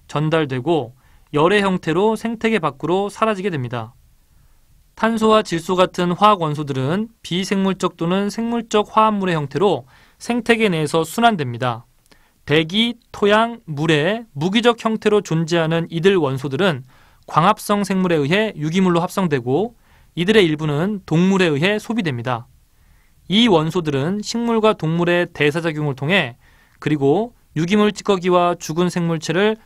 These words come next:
분해하는 세균과 곰팡이와 같은 생물에 의해 대기, 토양, 물로 되돌아오게 됩니다.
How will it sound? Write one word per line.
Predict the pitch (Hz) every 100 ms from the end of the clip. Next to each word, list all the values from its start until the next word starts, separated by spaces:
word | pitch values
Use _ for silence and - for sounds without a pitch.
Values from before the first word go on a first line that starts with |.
| _
분해하는 | - 156 165 147 170 202
세균과 | - 254 240 208 135 120 _ _ -
곰팡이와 | 185 202 220 202
같은 | 151 135 208 220 - _
생물에 | - 269 277 240
의해 | 147 120 110 _ _ _ -
대기, | 135 131 135 175 240 - _ -
토양, | 202 202 254 269 _ -
물로 | 135 151 175 247 262 _ -
되돌아오게 | 151 165 185 156
됩니다. | 156 113 113 -